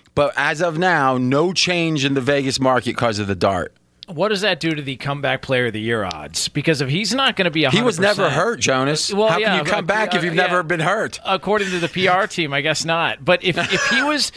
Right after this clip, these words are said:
Speaker 2: <laughs> if he was the, uh, the heavy favorite to win comeback player of the year, and we talked about it on the show, and now there's a question as to whether or not he's going to be at the very least a hundred percent for every game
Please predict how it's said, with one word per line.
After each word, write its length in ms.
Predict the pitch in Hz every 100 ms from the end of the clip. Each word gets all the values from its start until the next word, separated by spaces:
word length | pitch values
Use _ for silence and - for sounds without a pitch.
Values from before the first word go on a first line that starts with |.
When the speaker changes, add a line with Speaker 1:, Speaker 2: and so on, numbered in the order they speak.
| -
Speaker 2:
<laughs> 140 | -
if 160 | 180 175
he 100 | 269
was 240 | 311 247
the, 160 | 202 180
uh, 200 | - 156
the 140 | 151
heavy 280 | 143 170 185
favorite 580 | - 165 165 131 120 -
to 100 | 139
win 280 | 139 143 135
comeback 420 | 143 143 139 135
player 220 | 143 131
of 80 | 123
the 60 |
year, 120 | 127 123
and 80 |
we 80 | 120
talked 300 | 123 143 135
about 180 | 113 131
it 80 | 120
on 80 | 117
the 80 |
show, 480 | 120 196 196 131 92 -
and 240 | 151 156
now 440 | 160 180 202 202 180 - - -
there's 240 | 160 156
a 80 | 160
question 480 | - 185 180 - 160
as 140 | 139
to 100 | 156
whether 220 | 160 160
or 20 |
not 220 | 156 151 139
he's 160 | 151
going 240 | - 151 143
to 80 |
be 360 | 123 143 139 135 -
at 160 | 143
the 80 | 139
very 240 | 143 185
least 300 | 175 151 139
a 80 | 135
hundred 400 | 104 165 170 151
percent 400 | 151 135 147 135
for 120 | -
every 280 | 120 117 127
game 440 | 117 120 120 123